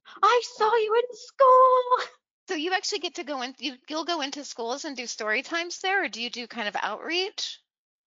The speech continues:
Speaker 1: Outreach before summer reading. We go in I'm not sure if we're gonna do it this year. We're trying. Um,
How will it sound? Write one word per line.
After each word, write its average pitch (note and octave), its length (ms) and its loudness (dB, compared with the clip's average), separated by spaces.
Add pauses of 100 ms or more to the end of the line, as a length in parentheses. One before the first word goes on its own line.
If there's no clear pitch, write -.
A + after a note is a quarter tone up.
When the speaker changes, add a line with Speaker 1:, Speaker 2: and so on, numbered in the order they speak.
(320)
Speaker 1:
Outreach D#4 560 0
before C4 280 0
summer A#3 300 2
reading. F3+ 460 -4 (480)
We G#3 120 -8
go G3+ 240 4
in F#3+ 440 -2 (360)
I'm A#3+ 120 4
not C4 180 6
sure B3 160 0
if A3 80 -2
we're A3+ 60 4
gonna G#3+ 140 -2
do G#3 100 -4
it F#3 120 -6
this G#3 220 -4
year. F3+ 100 0
We're A#3 120 0
trying. A3 640 2
Um, F#3+ 360 2